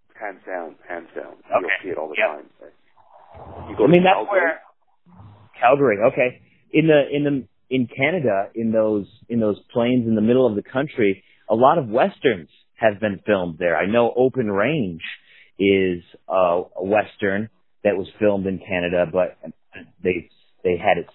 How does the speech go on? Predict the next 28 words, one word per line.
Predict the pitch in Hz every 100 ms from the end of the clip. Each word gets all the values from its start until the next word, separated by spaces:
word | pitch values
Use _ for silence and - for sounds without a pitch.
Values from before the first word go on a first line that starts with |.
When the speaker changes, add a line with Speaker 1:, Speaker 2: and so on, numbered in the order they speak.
| -
Speaker 2:
set | 101 92
in | 92 87
the |
United | 87 85 80 76 -
States, | - 98 82 _
but | 90 82 - _ -
actually | 87 - 87
filmed | 87 90 80
in | 76
Canada. | - 95 85 82 - _ -
That's | 123
one | 123
of | 92
my | 80 -
favorites. | 104 113 87 73 _ _ _ - - - _ _ -
What | 123
do | 135
you, | 139 127
what | 104 123
do | 131
you | 123
have | 104 82 -
on, | 98 92 92 85 - _ _ _ _ _ 92
on | 98
your | 98 92
list | 90 - -
next? | 95 82 - - - - _ _ _ _ _ _ _ _ - - _ _ _ _ _ - - _ _
Speaker 1:
Uh, | - 120 104